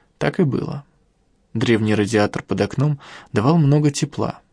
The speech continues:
Горячая вода без устали курсировала по трубам внутри дома, и Ричард слышал ее журчание. Он даже различал, что в колене, соединяющем две трубы наверху лестницы, вода шипит немного громче.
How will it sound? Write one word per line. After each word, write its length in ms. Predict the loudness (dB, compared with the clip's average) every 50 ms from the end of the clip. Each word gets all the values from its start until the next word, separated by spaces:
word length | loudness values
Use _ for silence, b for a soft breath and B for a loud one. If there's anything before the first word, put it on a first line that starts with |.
| _ _ _ _ _ _ -8
Горячая 440 | -4 0 2 2 2 2 0 -2 0
вода 260 | 0 0 0 2 0
без 220 | 2 2 0 2 2
устали 340 | -2 -2 -2 0 0 0 0
курсировала 640 | 0 -2 -4 -4 0 0 0 2 2 2 0 0
по 160 | 0 0 -4 -2
трубам 380 | -2 0 -2 0 0 0 -2
внутри 380 | -2 -2 -4 -4 -2 0 -2 0
дома, 360 | 2 2 0 0 -2 -6 -12 _ _ _ _ b b b b b
и 260 | 2 4 4 4 2
Ричард 400 | 2 2 0 2 2 0 0 0
слышал 400 | 0 0 0 0 0 0 0 0
ее 220 | 0 2 0 0
журчание. 720 | 0 0 -2 -2 -2 -4 -2 -2 -2 -2 -4 -6 -10 -14 _ _ _ _ _ b b b b b b b b b
Он 180 | b 0 2 2
даже 260 | 2 0 0 0 0
различал, 580 | 0 0 0 0 -2 -2 0 2 2 0 0 B B B B B B
что 380 | B -4 0 2 2 2 0 _ _ _ _ _ _ _ _ _
в 120 | -20 -12
колене, 500 | -4 -2 0 2 2 4 4 4 4 2
соединяющем 840 | 2 0 0 0 0 0 0 0 2 0 0 0 -2 -2 -4 -4 -4 _ -8
две 200 | -4 0 0 0
трубы 480 | 0 2 -2 -2 0 0 0 0 0 -4 _ _ _ _ -4 -2
наверху 320 | 0 2 2 0 0 0
лестницы, 580 | 2 2 2 2 0 -4 -6 -6 -4 -6 -6 -6 B B B B B B B
вода 240 | -2 0 2 2 2
шипит 480 | 0 0 -2 -2 0 0 0 0 -2 -16 _ -4
немного 420 | -2 0 2 2 2 2 2 0
громче. 580 | 2 2 0 0 0 -2 -6 -8 -10 -10 -12